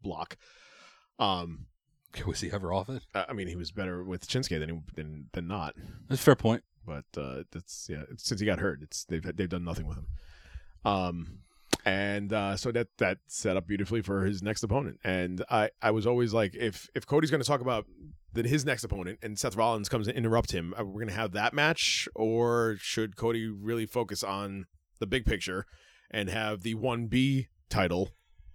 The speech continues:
Speaker 1: be defended against someone like Shinsuke Nakamura?
Speaker 2: This is interesting.
Speaker 1: 'Cause there's always, there's always the, the main people,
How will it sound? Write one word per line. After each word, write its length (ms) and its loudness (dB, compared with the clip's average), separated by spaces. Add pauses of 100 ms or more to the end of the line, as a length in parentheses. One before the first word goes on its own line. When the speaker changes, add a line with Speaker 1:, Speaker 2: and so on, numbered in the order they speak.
(100)
Speaker 1:
be 100 -6
defended 540 -6
against 560 -2
someone 280 2
like 180 -2
Shinsuke 360 -2
Nakamura? 340 -8 (1120)
Speaker 2:
This 180 -2
is 60 -2
interesting. 560 2 (440)
Speaker 1:
'Cause 120 4
there's 100 6
always, 400 8
there's 180 10
always 340 8
the, 280 6
the 140 2
main 400 4
people, 460 4